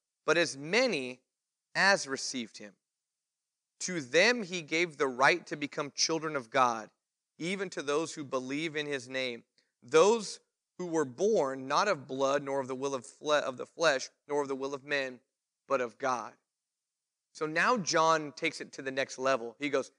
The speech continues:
"Yeah, Jesus came into the world, but not all the world saw him for who he was. But those who could truly see the light, they came out of darkness, and they believed in him." The book of John is designed to get us to believe.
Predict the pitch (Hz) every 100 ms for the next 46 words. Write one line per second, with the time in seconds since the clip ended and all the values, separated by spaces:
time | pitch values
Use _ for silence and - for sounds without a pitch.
0 | _ 156 190 214 139 185 208 185 - -
1 | 165 165 156 143 139 139 120 _ _ _
2 | _ _ _ _ _ 156 143 151 165 156
3 | 143 139 143 - - 147 135 127 123 139
4 | 127 131 139 131 127 117 - _ _ _
5 | - 170 135 170 226 254 262 220 208 -
6 | 214 202 180 - 208 175 156 160 139 -
7 | _ _ _ _ _ 160 214 254 - 233
8 | 208 123 185 202 147 120 156 175 - 123
9 | - - - _ _ _ - 202 202 190
10 | 151 180 165 156 170 220 233 196 147 123
11 | - _ _ - 185 165 143 175 156 160
12 | 127 - 240 247 240 156 185 202 220 208
13 | 147 170 170 185 226 - 165 135 214 -
14 | 190 202 - 220 202 180 175 214 135 -